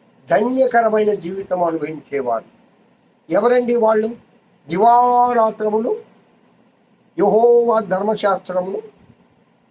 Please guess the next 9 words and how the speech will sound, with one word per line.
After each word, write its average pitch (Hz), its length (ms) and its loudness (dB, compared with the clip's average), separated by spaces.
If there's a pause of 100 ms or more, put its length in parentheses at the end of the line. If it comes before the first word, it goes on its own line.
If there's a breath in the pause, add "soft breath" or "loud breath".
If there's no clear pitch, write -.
(3000)
ధ్యానించే 262 580 2
వాళ్ళు 220 240 0
ధన్యులు 165 400 -2
అని 147 200 -4
చెప్పుకున్నాం. - 180 -20 (1160)
ఇంకా 240 260 0
ధన్యులు 247 680 0
అంటే 247 220 -2
ఏంటి? 240 320 -4